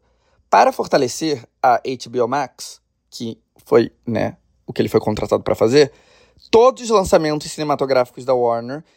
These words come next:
teriam estreia simultânea na plataforma dentro dos Estados Unidos.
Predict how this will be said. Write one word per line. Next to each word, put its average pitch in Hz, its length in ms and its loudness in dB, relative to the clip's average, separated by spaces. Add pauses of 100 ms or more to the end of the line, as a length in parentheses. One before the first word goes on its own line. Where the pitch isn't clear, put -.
(120)
teriam 151 280 0
estreia 143 400 2
simultânea 156 920 -2
na 147 140 -4
plataforma 131 720 -4
dentro 127 420 -8
dos 131 120 -16
Estados 127 320 -2
Unidos. - 600 -14